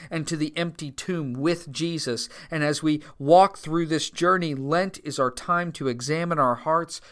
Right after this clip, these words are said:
before we get to Easter. So during this season, as we explore these final days together,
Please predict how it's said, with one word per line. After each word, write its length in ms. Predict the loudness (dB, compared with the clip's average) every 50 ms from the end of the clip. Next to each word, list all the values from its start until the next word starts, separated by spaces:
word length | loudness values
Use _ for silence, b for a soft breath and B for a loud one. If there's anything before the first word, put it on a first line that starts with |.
| B B
before 480 | -4 -4 -4 -4 -2 0 2 2 2 2
we 140 | 0 -2
get 260 | -2 0 -2 -2 -2 -6
to 200 | -12 -12 -12 -12
Easter. 420 | -10 -10 -10 -12 -14 -16 -18 -20 _ _ _ _ _ _ _ _ _ _ B B B B B B
So 200 | -2 0 2 2
during 360 | 4 4 4 4 4 2 0
this 200 | 0 0 0 0
season, 460 | 0 -2 -2 -4 -4 -6 -6 -6 -8 -12 -18 _ _ B B B B B B B
as 120 | -4 -2
we 140 | 0 2 2
explore 640 | 2 0 -2 -4 -6 -2 2 4 6 6 6 6 6
these 200 | 4 2 -4 -6
final 440 | -6 -2 0 0 0 2 2 0 2
days 380 | 2 2 4 4 2 0 -2
together, 520 | -6 -8 -2 2 2 2 4 2 0 -2